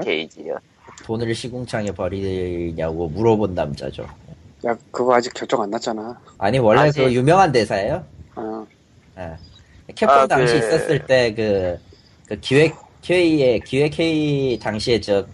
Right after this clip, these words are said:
Speaker 3: 높은 장으로 있었을 때 얘긴데, 그거 할,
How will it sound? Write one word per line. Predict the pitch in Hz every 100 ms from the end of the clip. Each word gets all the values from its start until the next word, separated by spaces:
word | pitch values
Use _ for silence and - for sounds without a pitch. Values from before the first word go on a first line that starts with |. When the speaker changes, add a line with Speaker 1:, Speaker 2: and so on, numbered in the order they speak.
| - - _ -
Speaker 3:
높은 | 104 - 127
장으로 | 127 120 131
있었을 | 113 110 107 107
때 | - 98
얘긴데, | 87 107 113 139 107 - - _ _ _ - - - -
그거 | 120 143
할, | 143 147 -